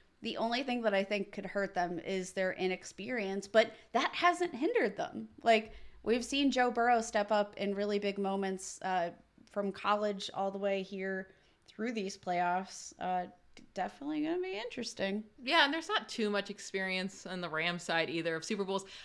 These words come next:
Speaker 2: I mean, yeah, they made it in twenty eighteen, but not a ton of the same players on the roster. But I will say, everyone's like, "Oh, the Bengals deserve to win 'cause they haven't won it, right? Or they haven't done anything in so long." It's like,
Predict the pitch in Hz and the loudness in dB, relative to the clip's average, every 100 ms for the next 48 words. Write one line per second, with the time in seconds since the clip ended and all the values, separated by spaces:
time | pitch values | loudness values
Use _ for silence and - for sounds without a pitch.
0 | - 277 302 247 233 277 262 240 233 277 | -2 2 2 2 8 10 10 6 6 4
1 | 302 254 254 240 214 214 233 208 190 190 | 2 0 2 4 2 0 0 0 0 -2
2 | 175 190 208 285 240 - - 220 233 240 | -4 4 4 4 0 -10 -6 0 2 2
3 | 226 208 214 208 190 196 185 180 170 185 | 2 -2 -2 -2 -2 -2 -2 -2 0 6
4 | 190 196 196 - - - - 285 277 311 | 6 6 0 -2 -12 2 6 8 10 8
5 | 339 277 254 330 320 311 277 311 311 302 | 10 10 10 8 4 2 2 4 2 2
6 | 277 302 311 262 254 247 220 208 240 240 | 0 0 0 -4 -2 0 0 0 2 2
7 | 226 208 190 214 226 220 214 185 226 202 | 0 -6 -6 6 8 8 2 2 6 6
8 | 143 - 190 214 233 170 170 196 240 240 | 4 0 6 6 6 2 -2 2 2 4
9 | 226 214 220 220 190 190 208 202 190 180 | 2 2 0 -2 -4 -2 0 4 4 2
10 | 175 208 | -2 -6